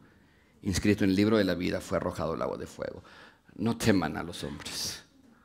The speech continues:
teman a aquel que puede destruir tus almas en el infierno. Este evento es al que Jesús se refiere. Ese sí es un riesgo inminente. Ese sí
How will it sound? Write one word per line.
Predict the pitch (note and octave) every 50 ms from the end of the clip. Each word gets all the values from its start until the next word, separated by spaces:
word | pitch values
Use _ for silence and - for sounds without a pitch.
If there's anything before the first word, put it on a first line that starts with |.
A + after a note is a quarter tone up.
| _ _ _ _ _ _ _ _ -
teman | - G#2+ G#2+ G#2+ A2+ G#2 F2+
a | F2+
aquel | F#2 - - F#2+ F2+
que | - F#2+
puede | D#2+ - F2 F2 D#2+
destruir | D2 C#2+ - - - E2 E2 E2
tus | - E2 -
almas | E2+ D#2 D2+ D2+ D2 -
en | - C#2
el | C#2 D2
infierno. | - - - - - - - - - _ _ _ _ _ _ _ _ _ _ _ _ _ _ _ _ _ _ _ _ _ _ _ -
Este | G#3 A#3 A#3 C#4
evento | C4 C4 B3+ C4 - A#3
es | A3
al | G#3 D#3+
que | F3 F3
Jesús | E3+ E3 D#3 G#3+ A3+ E3+
se | F3+ E3
refiere. | F3 F#3+ F#3 A#3 B3 A3+ F3+ C3+ G#2+ - - - - - - - - - - - - - - - - - - - - - - - - - -
Ese | C#4 C#4 - - A#3
sí | - - D4 D4+ D4 A#3 D3+ A2+ F#2+ - - - - - - - -
es | D#3+ - - -
un | E3+ D3
riesgo | B2+ B2 C3 C#3 C3 A2+ A#2+ A#2
inminente. | G#2 G#2 G2+ F#2 E2 D#2 D#2+ - - - - - - - - - - - - - - - _ - - - - - - - - - - - -
Ese | - C#4 D4+ D4+ D4 A#3+
sí | - - C4 C4 A#3+ F3 B2 F#2+ D#2+